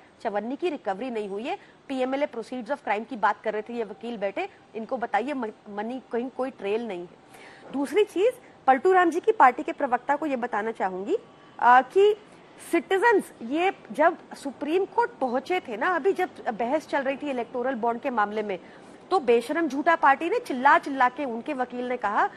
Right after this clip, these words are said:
कि सिटीजन्स को कोई राइट नहीं है जानने का कि किससे पैसा आया और कहाँ पैसा आया। इसलिए गौरव भाटिया जी, दो हज़ार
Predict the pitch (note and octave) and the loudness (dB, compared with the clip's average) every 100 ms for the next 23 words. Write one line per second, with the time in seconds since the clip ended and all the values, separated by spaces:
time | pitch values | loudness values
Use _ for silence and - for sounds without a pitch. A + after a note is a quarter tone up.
0 | - - - G4 - C4+ C#4 D4 F#4 - | -18 -18 -2 -2 0 -6 -2 -2 0 0
1 | G#4+ - C4 E4 D4+ B3+ B3 A#3+ B3 B3 | 0 0 0 4 4 4 0 -6 -4 -2
2 | A#3 G#3 A3 D4 F#4 - - E4 - B3 | -4 -4 -2 -2 -2 -8 -12 -10 -8 -8
3 | - D4 A#3+ A3+ B3+ G3 G3+ F4 - C4 | -2 -2 -2 -2 0 0 2 0 0 -2
4 | D#4+ - F3+ A#3 A3+ F3+ F#3+ D3+ E3 E3 | 0 -2 -2 -2 -2 -4 -4 -2 -4 -4
5 | - - C4+ E4+ B3+ A3 B3 C4+ B3+ C4 | -16 -10 -6 -4 0 0 0 2 -2 0
6 | C4 F4 A#3 - - A#3+ B3+ C4+ D4+ | -2 -2 -6 -12 -10 -4 -2 2 0